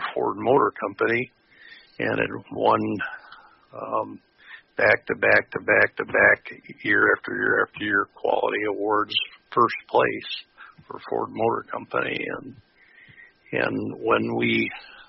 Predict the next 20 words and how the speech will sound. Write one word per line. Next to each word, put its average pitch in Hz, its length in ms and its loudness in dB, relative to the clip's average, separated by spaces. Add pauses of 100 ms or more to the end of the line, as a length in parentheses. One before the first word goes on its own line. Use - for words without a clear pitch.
(220)
sold 139 240 2
that 110 280 0
business, 110 460 4 (1000)
I 113 140 -6
was 107 460 -4 (1400)
fifty, 120 560 2 (640)
and, 104 460 -6 (160)
um, 98 380 -6 (540)
you 120 120 -4
know, 110 80 -4 (140)
this 107 180 -4
is - 60 -4
something 123 220 -4
I 107 120 2
always 107 240 0 (220)
wanted 110 260 0
to 101 160 -8
do. 107 380 4 (680)
So 104 120 -4
I 104 100 2